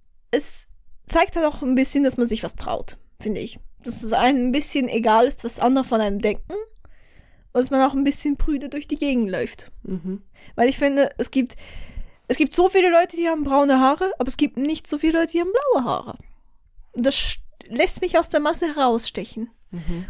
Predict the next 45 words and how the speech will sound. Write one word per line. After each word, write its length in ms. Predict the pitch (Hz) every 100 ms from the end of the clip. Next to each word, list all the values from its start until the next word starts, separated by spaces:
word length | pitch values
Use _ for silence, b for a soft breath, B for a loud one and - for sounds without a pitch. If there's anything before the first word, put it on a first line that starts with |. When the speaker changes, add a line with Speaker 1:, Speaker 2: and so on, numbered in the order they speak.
| -
Speaker 1:
Und 200 | 240 269
ich 120 | 285 311
habe 140 | 262
auch 120 | 269
schon 140 | - 277
bei 120 | 254
mir 180 | 269 262
an 100 | 247
der 80 | 240
Schule, 380 | - 254 240
an 120 | 214 233
der 120 | 220
Uni, 260 | 254 247
habe 160 | 240 214
ich 120 | 240
auch 120 | 226
schon 200 | - 247
so 80 | 247
viele 180 | 240 226
Leute 240 | 214 220 -
gesehen, 260 | 233 226
die 120 | 233 220
mit 180 | 208
blauen 320 | - 202 220 226
Haaren 240 | 214 247
rumlaufen. 420 | 247 247 233 226
Und 80 | 233
ich 180 | 254 311
wollte 240 | 294 311 359
ihnen 220 | 311 302
jedes 520 | 320 349 403 403 -
Mal 160 | 392 381
sagen, 300 | 330 294 240
„Ihr 120 | 240
habt 160 | -
coole 300 | - 302 269
Haare.“ 340 | 269 262 220 - B B
Aber 100 | -
ich 100 | 220
hab's 180 | 240 233
bis 180 | - -
jetzt 160 | 294 -
noch 100 | 330
keinem 440 | - 320 370 392
gesagt. 560 | 370 330 233 233 - -